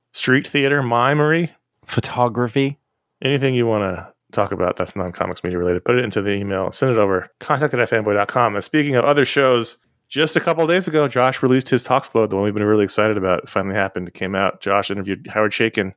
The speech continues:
Speaker 1: well, not the last, but one of the few people left who worked almost from the beginning.
Speaker 2: Fifty-four years he's been li-, making his living from comics.
Speaker 1: Right.
Speaker 2: You're talking about a guy who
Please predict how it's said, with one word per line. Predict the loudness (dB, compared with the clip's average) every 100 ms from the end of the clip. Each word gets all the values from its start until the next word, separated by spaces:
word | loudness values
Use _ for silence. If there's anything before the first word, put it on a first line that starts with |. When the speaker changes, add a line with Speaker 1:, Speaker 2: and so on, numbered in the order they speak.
| _ _ _ -14
Speaker 1:
well, | -4
not | -2 2
the | 2
last, | 4 2 0
but | -6
one | -4 0 2
of |
the | 0
few | -2 0 2
people | 0 2
left | 2 2 0
who | -2 0 2
worked | 2 0 -4 -20 _ _ _ 0
almost | 2 2 -2
from | 0
the | 2
beginning. | 2 2 0 -2 -6 _ _ -8
Speaker 2:
Fifty-four | -4 -2 0 2
years | 4 4 2 0
he's | -4
been | -4 -4
li-, | -2
making | -4 -2 -2
his | -2
living | -2 -4
from | -8
comics. | -6 -6 -6 -10 -16 -10
Speaker 1:
Right. | -6 -6 -8
Speaker 2:
You're | -8
talking | -2 0 0
about | -2 0
a |
guy | 0 -2
who | -2 -6